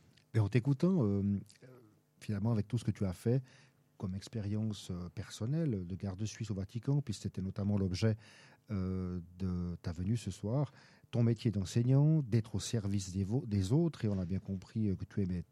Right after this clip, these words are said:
donner et offrir, que ce soit, euh, aux enfants, aux ados, euh, petits et grands malgré tout, euh, la conduite d'un chœur,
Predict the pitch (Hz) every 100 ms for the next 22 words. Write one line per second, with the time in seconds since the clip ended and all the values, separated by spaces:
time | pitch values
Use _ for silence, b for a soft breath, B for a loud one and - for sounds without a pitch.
0 | _ - 123 123 120 101 95 101 - 139
1 | 156 - B B B - 90 - 107 104
2 | 92 90 98 95 98 95 127 147 151 135
3 | 98 120 131 147 143 101 92 - - 110
4 | 127 113 104 92 95 113 104 87 90 104
5 | 123 143 B B B B 113 101 113 110
6 | 117 123 110 95 92 - 110 131 147